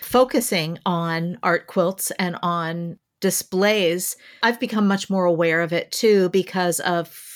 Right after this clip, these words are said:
curating, like, with A Better World and Threads of Resistance, to see that we were able to get some of those exhibitions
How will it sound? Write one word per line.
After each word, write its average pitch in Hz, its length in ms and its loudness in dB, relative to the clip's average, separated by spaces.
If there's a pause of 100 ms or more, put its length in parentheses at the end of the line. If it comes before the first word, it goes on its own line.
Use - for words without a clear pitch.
(160)
curating, 175 640 4
like, 165 200 -4
with - 260 -10
A 180 80 -2
Better 170 240 2
World 160 240 0
and 156 100 -6
Threads 160 300 -4
of 160 80 -4
Resistance, 165 640 -4 (400)
to 220 140 4
see 226 360 2
that - 140 2
we 190 140 2
were 185 100 2
able 185 280 2
to - 140 -6
get 196 280 0
some 214 160 0
of 185 80 2
those 170 180 2
exhibitions 170 720 -2